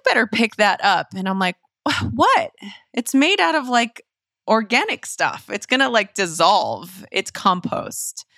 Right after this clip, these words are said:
And she said, "Okay." She said, "Imagine if every single person in the world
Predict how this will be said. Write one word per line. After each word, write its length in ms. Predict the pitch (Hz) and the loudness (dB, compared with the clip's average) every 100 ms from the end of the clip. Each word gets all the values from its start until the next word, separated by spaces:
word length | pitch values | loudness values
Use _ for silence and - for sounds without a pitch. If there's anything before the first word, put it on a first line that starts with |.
| - - - - _ - | -20 -20 -20 -20 _ -2
And 680 | 185 180 175 170 175 170 - _ | 0 2 2 0 -2 -8 -10 _
she 800 | - - - 208 196 190 190 185 | -8 -6 -2 0 2 2 2 0
said, 300 | - 196 180 | 0 2 2
"Okay." 640 | - 226 226 220 185 202 233 - _ _ _ | 2 -2 0 2 2 0 -4 -10 _ _ _
She 160 | - 214 | -10 -2
said, 160 | 233 | 0
"Imagine 460 | 220 208 220 240 262 | 2 0 -2 -2 -4
if 160 | 233 - - | -4 -6 -2
every 420 | 196 202 214 240 | 0 0 0 -2
single 360 | 240 226 214 202 | -2 -2 0 0
person 400 | - 185 - 185 | 0 -2 0 0
in 80 | 180 | 0
the 80 | 175 | 0
world 520 | 170 170 175 170 170 | 2 4 4 2 -2